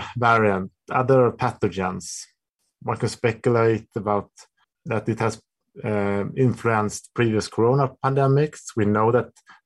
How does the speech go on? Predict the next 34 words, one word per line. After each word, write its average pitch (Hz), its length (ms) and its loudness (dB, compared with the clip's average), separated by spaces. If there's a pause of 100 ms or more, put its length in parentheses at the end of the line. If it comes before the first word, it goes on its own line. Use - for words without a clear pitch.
this 120 180 -2
variant 120 420 2
is 101 160 -10
missing 131 560 0
in 101 180 -2
East 120 300 -4
Asia. 139 580 0
There 104 80 -4
might 98 260 -2
have 110 140 -4
been 110 220 -2
previous 123 720 0 (440)
variants 117 440 0
that 110 120 -6
have 110 200 -2 (560)
wiped 113 520 -2
that 117 180 -2
variant 110 440 0
out 110 260 -4
there. 143 280 0 (880)
And 151 100 2
it 131 100 -2
might 170 160 2
have 165 100 2
been 160 120 4
good 156 200 4
for 139 100 0
something 104 520 0
where 113 140 4
the 104 100 0
frequencies 120 600 -2
are 113 80 -2
high 120 200 -2
today 95 420 -2